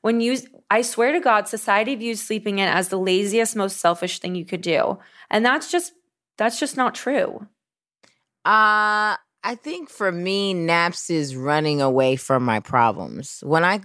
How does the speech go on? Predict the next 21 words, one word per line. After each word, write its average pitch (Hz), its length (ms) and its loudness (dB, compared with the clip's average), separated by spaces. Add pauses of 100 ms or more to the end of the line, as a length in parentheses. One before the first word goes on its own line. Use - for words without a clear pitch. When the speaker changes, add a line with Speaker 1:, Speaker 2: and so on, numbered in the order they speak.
(120)
Speaker 2:
when 196 160 2
I 247 100 2
close 233 320 -2
my 190 160 2 (260)
eyes, 156 140 -4
it's 151 200 -8
like 143 200 0 (640)
I'm 180 200 4
avoiding 147 520 2
something. 123 640 -12 (380)
It's, 180 260 -2 (140)
or, 220 560 2
or 190 320 2
the 170 180 0
weight 180 720 -4 (400)
of 180 240 4
my 165 220 2
sadness 165 840 0 (140)
is 175 180 -2
so 190 640 0
exhausting, 175 960 0